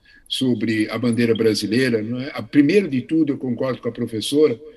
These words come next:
que a bandeira brasileira tem que signif-, tem que representar todos os brasileiros. Ela não pode ser apropriada, seja por quem for, não é? Seja por qual instituição for.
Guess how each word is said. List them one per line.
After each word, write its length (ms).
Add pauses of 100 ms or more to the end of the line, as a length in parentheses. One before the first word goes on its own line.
(180)
que 60
a 40
bandeira 320
brasileira 400
tem 160
que 80
signif-, 460
tem 160
que 100
representar 800
todos 580
os 100
brasileiros. 680 (320)
Ela 180
não 200
pode 240
ser 100
apropriada, 600
seja 360
por 220
quem 240
for, 320 (180)
não 100
é? 200 (180)
Seja 320
por 220
qual 320
instituição 840
for. 320